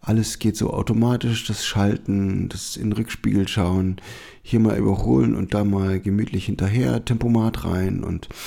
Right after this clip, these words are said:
ein bisschen gucken, wie die Bäume an einem vorbeifliegen und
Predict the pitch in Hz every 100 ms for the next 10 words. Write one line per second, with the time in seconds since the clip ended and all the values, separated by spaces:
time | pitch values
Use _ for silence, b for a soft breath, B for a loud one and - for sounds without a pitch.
0 | B B B B B - - - 107 135
1 | - 113 107 101 98 - 110 113 107 98
2 | 98 95 - 104 104 110 - - 107 107
3 | 101 98 - 90 87 -